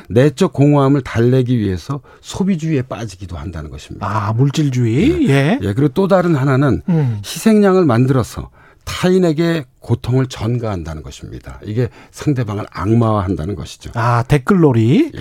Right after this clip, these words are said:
Speaker 1: 그리고 이제
Speaker 2: <laughs>
Speaker 1: 이것이
Speaker 2: 예.
Speaker 1: 파시즘이라고 하는
Speaker 2: 예.
Speaker 1: 그 파머의, 의 표현을, 글을 참 잘 쓰는 분인데요.
Speaker 2: 예.
Speaker 1: 아, 이, 빌려오자면 파시즘이란 정치적 질병을 키우기도 한다고, 예, 이,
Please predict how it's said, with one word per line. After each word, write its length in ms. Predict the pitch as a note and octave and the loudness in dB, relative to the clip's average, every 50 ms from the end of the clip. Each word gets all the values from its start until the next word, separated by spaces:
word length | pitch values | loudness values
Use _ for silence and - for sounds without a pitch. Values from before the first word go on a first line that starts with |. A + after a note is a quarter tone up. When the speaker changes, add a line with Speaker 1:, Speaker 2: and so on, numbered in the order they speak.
| E2 - | -6 -2
Speaker 1:
그리고 220 | - D3+ D#3 D#3+ | 0 2 4 4
이제 160 | E3+ D3+ D#3 D3 - - - | 2 4 2 0 0 0 -4
Speaker 2:
<laughs> 200 | - - - A#3+ | -4 0 0 0
Speaker 1:
이것이 420 | F3 D#3+ G3+ F#3+ - - - C3+ D3+ F3 - - - F#4 D#4+ A#3 A#3+ | 2 2 4 2 2 2 2 2 2 0 -4 -6 -6 -2 -2 0 2
Speaker 2:
예. 160 | F3+ E3 D#3 | 4 4 4
Speaker 1:
파시즘이라고 800 | G#3 A3 D4+ A3 G#3 E3+ G3+ G3 F#3 F3 D#3 D3+ B2+ A2+ A#2+ G#2 | 4 4 2 2 2 2 2 2 2 4 2 2 0 0 0 -2
하는 260 | F#2 F2 D#2 D2 - - - | -2 -2 -4 -6 -10 -6 0
Speaker 2:
예. 260 | E3+ D#3 D#3 D3 C3+ A#2 | 2 4 4 4 4 2
Speaker 1:
그 120 | G#2+ G#2 A2+ | 0 -2 -4
파머의, 420 | - B2+ B2+ B2+ B2 B2 A#2 A2+ G#2 _ - | -4 -2 -2 0 0 -2 -2 -4 -6 _ -8
의 140 | G#2+ G#2+ G#2 | -6 -6 -6
표현을, 360 | - - - C3 A#2 G#2+ G#2 | -6 -6 -6 -4 -4 -4 -4
글을 240 | G2 - - C#3 D#3+ | -4 -2 0 0 0
참 240 | - - - - G3 | 0 -2 -2 -2 -2
잘 160 | - A2+ A2+ | -2 -2 -4
쓰는 280 | G#2 - A#2+ A2+ G#2 G2+ | -6 -4 -4 -4 -4 -4
분인데요. 400 | F2+ F2 F2 E2 D2+ E2+ G2+ E3+ | -4 -6 -6 -6 -4 -2 2 2
Speaker 2:
예. 280 | D3 C#3+ C3 C#3+ G3+ A3+ - - - - - - - | 2 4 2 0 0 -2 -6 -12 -20 -20 -20 -14 -8
Speaker 1:
아, 220 | - A2 A2+ A2+ G#2+ | -2 0 0 0 0
이, 360 | G2+ A2 A2+ A2 G#2+ G#2 F2 D#2+ _ | 0 2 2 2 0 -2 -4 -8 _
빌려오자면 640 | - A#2+ B2+ B2+ B2 A#2 A2 G#2 G#2 F#2+ G2 A#2 C3 C3 B2+ - - - - - - - | -4 -2 0 2 2 2 0 0 0 -2 0 0 -2 -2 -4 -10 -20 -20 -20 -20 -20 -14
파시즘이란 760 | - - C3+ B2+ - D#3 C#3 C#3 B2+ A#2+ A2+ A#2 B2 B2+ B2 | -8 -6 -6 -6 -4 -4 -4 -2 0 0 0 0 -2 -4 -4
정치적 640 | - - - - G#2+ G#2+ - - - - - C3+ C3 | -6 -6 -2 0 0 0 -2 -4 -8 -6 -6 -6 -6
질병을 480 | - - G#2 F#2+ E2+ G2 F2 F2+ G2+ G2 | -6 -6 -6 -4 -4 -4 -6 -6 -6 -8
키우기도 560 | - - - - - F#3 F3+ D3 C#3+ B2 A#2+ G2+ | -10 -14 -14 -10 -8 -6 -4 -4 -4 -4 -4 -6
한다고, 560 | D2+ E2+ E2+ D2+ D2+ C2+ - - G2 A2 - - - - - - - - C#2+ | -6 -6 -8 -8 -10 -12 -12 -12 -12 -12 -14 -16 -20 -20 -20 -20 -16 -12 -8
예, 200 | D2 D2 C2+ B1+ | -6 -6 -6 -6
이, 280 | - - D#2+ C2 A#1 | -8 -6 -6 -6 -6